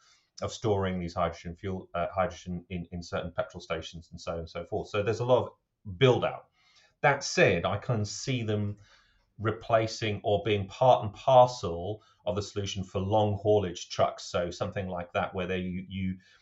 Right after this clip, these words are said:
you effectively have a hydrogen fuel cell charging batteries, is what they do anyway at the moment. And then those batteries still drive the vehicle. So smaller batteries in sort of, uh,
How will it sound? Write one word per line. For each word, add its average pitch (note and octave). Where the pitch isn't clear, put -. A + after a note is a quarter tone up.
you G2
effectively F#2
have F2+
a -
hydrogen G#2+
fuel G2+
cell F#2
charging A#2
batteries, F2+
is -
what E2
they F2
do F2+
anyway F2+
at D2+
the F2
moment. F2+
And F#2+
then G2
those F#2+
batteries -
still F2
drive E2
the -
vehicle. E2
So F2+
smaller B2
batteries -
in E2+
sort F2+
of, E2
uh, E2